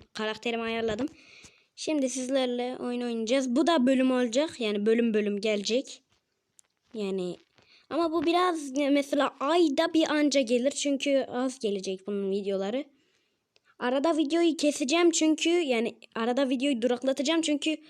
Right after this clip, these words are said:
on dakikalık ya da yedi dakikalık videolar gelmeyecek. Hep altı, altı buçuk dakikalık videolar gelecek. Baya biraz kasıyor, kasıyorsa özür dilerim. İlk önce bir evimize gidelim. Dur lan, oyun kastı.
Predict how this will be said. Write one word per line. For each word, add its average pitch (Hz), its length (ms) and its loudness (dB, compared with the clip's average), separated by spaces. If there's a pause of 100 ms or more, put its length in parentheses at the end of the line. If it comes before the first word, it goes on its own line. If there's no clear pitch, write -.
(300)
on 349 260 6
dakikalık 311 600 0
ya 285 180 2
da 269 140 2
yedi 269 380 2
dakikalık 269 520 -2
videolar 247 300 0
gelmeyecek. 202 500 -4
Hep 302 240 0
altı, 262 420 -6
altı 233 320 -2
buçuk - 260 -6
dakikalık 220 500 -8
videolar 220 320 -2
gelecek. 214 460 -2 (1040)
Baya 277 380 -2
biraz 294 320 0
kasıyor, 285 460 0
kasıyorsa 277 600 0
özür 233 340 0
dilerim. 247 380 2 (580)
İlk 302 200 -4
önce 262 280 0
bir 269 240 -4 (400)
evimize 208 460 -4
gidelim. 208 500 -6 (380)
Dur 226 100 -6
lan, 208 220 -6
oyun 208 180 -8
kastı. - 460 -12